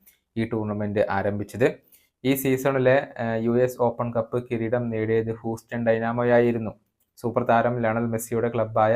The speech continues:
ഇന്റർ മയാമിയെ ഫൈനലിൽ പരാജയപ്പെടുത്തിക്കൊണ്ടായിരുന്നു അവർ കിരീടം നേടിയിരുന്നത്. എന്നാൽ പരിക്ക് കാരണം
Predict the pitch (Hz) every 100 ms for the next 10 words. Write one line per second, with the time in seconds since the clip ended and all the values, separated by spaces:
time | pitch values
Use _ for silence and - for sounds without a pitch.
0 | - 107 107 120 113 107 110 117 110 127
1 | 110 104 117 135 127 123 - 107 107 110
2 | 127 123 117 120 120 117 113 107 107 110
3 | 113 104 107 _ 101 101 107 104 104 110
4 | 113 110 113 165 - _ _ _ _ -
5 | 147 151 147 135 135 156 151 131 127 131